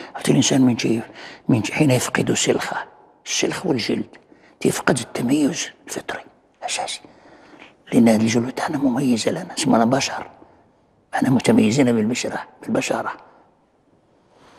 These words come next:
الإنسان إلا فقد الجلد تاعو يفقد، يفقد الملامح المعينة. شو، شو أنت شوفوه غير تحرق، أعوذ بالله من غضب الله وناره، تخرقي وجهه تقول متميز لنا،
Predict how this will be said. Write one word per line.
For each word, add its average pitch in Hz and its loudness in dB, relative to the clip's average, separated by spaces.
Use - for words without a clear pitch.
الإنسان - 2
إلا 147 4
فقد - 0
الجلد 135 2
تاعو 160 -2
يفقد، - -8
يفقد - -2
الملامح 110 4
المعينة. 98 0
شو، - -6
شو 147 -4
أنت - -4
شوفوه 160 -4
غير - 4
تحرق، - -2
أعوذ 123 -2
بالله 110 2
من 104 -2
غضب 101 -4
الله 104 0
وناره، 127 2
تخرقي 165 2
وجهه 139 2
تقول 147 -2
متميز 139 0
لنا، - -6